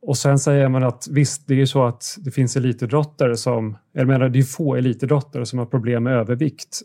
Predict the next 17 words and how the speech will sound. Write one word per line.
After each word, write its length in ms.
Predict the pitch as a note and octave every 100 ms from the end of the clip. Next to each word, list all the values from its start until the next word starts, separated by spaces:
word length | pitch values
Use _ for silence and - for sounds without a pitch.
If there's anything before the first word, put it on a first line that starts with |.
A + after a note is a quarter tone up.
| -
men 520 | C3+ B2+ A#2+ A#2 A#2+
de 120 | A#2
här 120 | A#2
personerna 480 | B2+ B2+ B2+ A2+ A2+
brukar 360 | A2 A2+ G#2+ B2
också 340 | C3 - -
bry 220 | - C3
sig 300 | A#2+ - A#2
lika 260 | A2+ A2 A2+
mycket 240 | A#2+ G#2+
om 140 | A#2+ A2+
sin 320 | - A#2+ A#2
kost 540 | - D3 - - - _
som 220 | - A#2
om 180 | A#2+ A#2+
sina 320 | - A#2+ A2
träningspass. 720 | A2 B2+ A2+ G#2+ D3+ - -